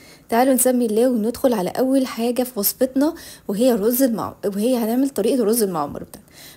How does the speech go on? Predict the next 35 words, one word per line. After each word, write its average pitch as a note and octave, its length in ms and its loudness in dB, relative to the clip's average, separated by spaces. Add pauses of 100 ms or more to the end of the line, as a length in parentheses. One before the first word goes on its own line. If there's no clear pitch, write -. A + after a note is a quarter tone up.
معايا F3+ 400 -2 (140)
أربع D4 260 2
كوبايات B3 420 0
من A#3 120 0
الرز A3 360 -2
مغسولين، G3 560 0 (500)
هبتدي G#3+ 340 0
افردهم G3+ 320 -4
في F#3+ 60 -10
الصينيه. G3 560 -2 (420)
عايزه C#4 260 2
اقول G#3 120 2
لكم B3 160 -2
على G3+ 120 -2
حاجه، F3+ 300 -12 (380)
ال-، G3 580 0 (440)
الرز C4+ 220 2
المعمر G3 280 0
بيبقى F3 240 -8
طعمه A#3 300 0
كمان F#3 300 -4 (100)
احلى C#4+ 320 0 (220)
في - 360 -2
ال-، F3+ 480 -4 (440)
ال-، F#3 640 -6
الطواجن A3 580 2 (200)
او D4 300 2
في C#4 280 -2
صينيه B3 300 0
الومنيوم. E3 420 -4 (640)
وهنزل C#4 320 4
بمعلقه G3+ 400 0
كبيره G3 300 0
من E3 120 -4
الملح، F#3+ 440 0